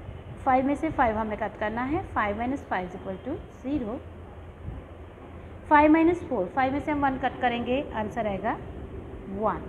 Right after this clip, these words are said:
Next है फ़ाइव में से हमें three cut करना है, फ़ाइव में से हम three cut करेंगे तो answer आएगा four and five यानी two। Next है हमारे पास फ़ाइव में से हमें two cut करना है, Answer आएगा थ्री, four and फ़ाइव यानी answer आया थ्री।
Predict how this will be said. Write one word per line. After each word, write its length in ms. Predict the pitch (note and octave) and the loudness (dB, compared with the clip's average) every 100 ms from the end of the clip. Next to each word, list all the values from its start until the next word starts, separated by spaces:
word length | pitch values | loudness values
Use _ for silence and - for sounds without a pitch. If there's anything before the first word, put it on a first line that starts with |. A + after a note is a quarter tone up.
| - - - - - - - - - - - - - - - - - - - - | -10 -12 -12 -12 -12 -12 -12 -12 -12 -12 -12 -12 -14 -14 -14 -14 -14 -14 -10 0
Next 320 | C4 E4 - | 4 4 4
है 100 | E4+ | 2
फ़ाइव 280 | - C#4 B3 | 4 4 4
में 80 | C4+ | 2
से 100 | - | 2
हमें 240 | C#4 C#4+ - | 4 4 2
three 120 | C#4+ | -2
cut 240 | C#4 B3 | 0 0
करना 220 | - G3 G#3 | 0 -2 -2
है, 100 | B3 | 0
फ़ाइव 200 | C4 B3+ | 0 0
में 100 | C4 | 0
से 80 | C#4 | -2
हम 60 | C4 | -2
three 100 | C#4 | -4
cut 280 | C4+ C#4 - | 0 -2 0
करेंगे 260 | C4 A#3 G#3+ | -2 -2 -2
तो 120 | A3 | -4
answer 240 | G#3+ G#3 A3+ | -4 -4 -4
आएगा 180 | G#3+ G#3+ | -2 -2
four 280 | A3+ G3+ A3 | -4 -2 0
and 140 | B3+ - | 0 0
five 300 | G3+ E3+ - | -2 -2 -6
यानी 200 | F#3 B3+ - | -4 -4 -4
two। 80 | F#3 D3+ - - - - - - - - - - - - - - - - - - - - - - | -8 -8 -10 -12 -14 -12 -14 -12 -14 -12 -12 -12 -14 -14 -14 -14 -14 -14 -14 -14 -14 -14 -10 0
Next 280 | C4 E4+ - | 4 4 6
है 80 | F#4 | 8
हमारे 240 | E4+ D4 C4+ | 8 8 6
पास 340 | C4 C4+ C4 | 4 2 2
फ़ाइव 220 | D4 A#3+ B3 | 4 4 4
में 60 | |
से 120 | B3+ | 2
हमें 220 | C#4+ C#4+ C#4+ | 2 2 0
two 120 | C4 B3+ | -2 -4
cut 160 | A#3 | -2
करना 220 | A#3 A3 G#3+ | -2 -2 0
है, 100 | A3+ | -2
Answer 220 | A3 A#3+ | -2 -2
आएगा 160 | A#3+ A#3 | -2 -2
थ्री, 200 | - B3+ A#3 B3 - - - | -4 -2 -2 -4 -8 -10 -2
four 340 | A#3+ G#3+ G#3+ - | -2 -2 -4 -2
and 180 | A3 B3 - | -2 -2 -2
फ़ाइव 560 | F#3 - - - - | -4 -4 -12 -14 -10
यानी 240 | G3 F#3+ F#3+ | -6 -4 -4
answer 280 | F3+ - G3 | -4 -4 -2
आया 200 | F#3 C#4+ | 0 -2
थ्री। 380 | G4 - - | -4 -10 -12